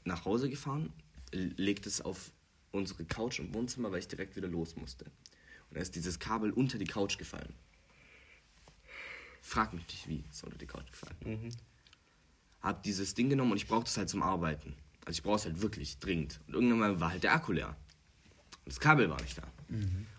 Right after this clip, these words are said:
Speaker 1: Und ich hab's gesucht und ich hab's gesucht und gesucht und gesucht und sowas macht mich richtig, sowas macht mich richtig verrückt. Sachen, die mich am meisten verrückt machen, meine Big Two, die mich verrückt machen,
Speaker 2: Ja.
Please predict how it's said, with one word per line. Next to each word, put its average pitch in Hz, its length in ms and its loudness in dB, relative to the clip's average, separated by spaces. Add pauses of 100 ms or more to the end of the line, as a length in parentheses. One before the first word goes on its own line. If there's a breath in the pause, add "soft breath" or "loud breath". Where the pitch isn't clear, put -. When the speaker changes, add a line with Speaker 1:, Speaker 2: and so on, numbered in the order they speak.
Speaker 1:
Und 92 260 -4
ich - 140 -2
hab's - 160 -6
gesucht - 400 4
und - 60 -8
ich 82 100 -4
hab's 90 160 -2
gesucht 127 260 2
und - 140 -2
gesucht 135 300 0
und 101 100 0
gesucht 110 280 -4
und 92 80 -6
sowas 87 220 -4
macht 85 180 -6
mich - 180 -8
richtig, 90 220 -2
sowas 90 280 0
macht 90 120 -4
mich - 100 -4
richtig - 240 0
verrückt. 85 260 -2 (260 loud breath)
Sachen, 143 300 6
die 120 60 6
mich 110 140 4
am 95 80 0
meisten 123 300 6
verrückt 123 240 -6
machen, 120 220 2
meine 131 220 10
Big 123 240 4
Two, 156 260 6
die 104 160 2
mich 101 240 0
verrückt 107 260 -2
machen, 104 240 -2
Speaker 2:
Ja. 98 180 -2